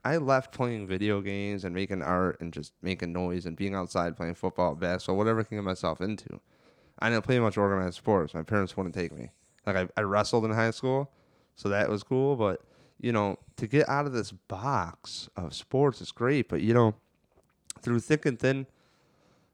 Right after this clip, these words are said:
uh, I heard something on this podcast. My friend Sam Tripoli has this podcast called Zero,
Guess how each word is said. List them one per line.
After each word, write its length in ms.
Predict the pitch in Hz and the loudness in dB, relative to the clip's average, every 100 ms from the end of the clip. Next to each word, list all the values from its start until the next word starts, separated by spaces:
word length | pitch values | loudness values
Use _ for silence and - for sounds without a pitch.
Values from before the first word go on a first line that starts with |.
| _ _ _ - | _ _ _ -6
uh, 320 | 101 104 95 - | -2 0 0 -2
I 100 | 101 | 0
heard 200 | 139 139 | 2 2
something 320 | 139 123 113 | 2 2 0
on 80 | 104 | 0
this 160 | 95 | -2
podcast. 640 | - 113 110 - 101 92 - | 4 6 6 6 4 4 0
My 140 | 101 | 0
friend 400 | 98 131 127 113 - | 2 4 4 2 -4
Sam 280 | - 117 107 | 0 0 2
Tripoli 360 | 120 - 110 | 0 4 4
has 120 | 98 | 4
this 100 | 92 | 2
podcast 520 | - 98 98 90 82 - | 0 2 2 0 -2 0
called 240 | 82 82 | -2 -2
Zero, 500 | 82 90 78 67 | 0 0 0 -2